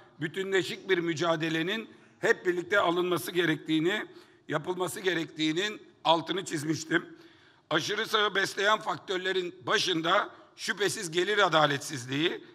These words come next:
ve aradaki, e,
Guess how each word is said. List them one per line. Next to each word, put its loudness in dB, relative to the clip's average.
ve 0
aradaki, 2
e, -2